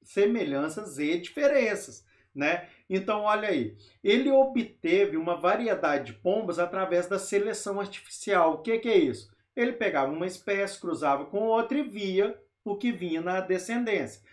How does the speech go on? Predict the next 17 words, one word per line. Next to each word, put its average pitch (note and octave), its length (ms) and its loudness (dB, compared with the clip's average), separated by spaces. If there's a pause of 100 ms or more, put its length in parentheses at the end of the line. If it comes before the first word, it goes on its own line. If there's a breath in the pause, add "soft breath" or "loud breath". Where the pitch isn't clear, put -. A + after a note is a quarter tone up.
(220 soft breath)
Então, F3+ 240 4
isso G3 180 -2
seria G3+ 300 2
o F#3 60 -2
quê? C3 260 -2
Seleção C#3 720 -4 (100)
artificial. D#3+ 1300 -2 (400 soft breath)
Então, C#4+ 360 6
ele C#4 200 2
fez C4 420 4
uma F#3+ 240 0
ana-, D#3+ 340 -2
analogia F3+ 1300 0
entre E3 360 -4
a - 20 -10
seleção G3 580 -2
artificial - 1040 0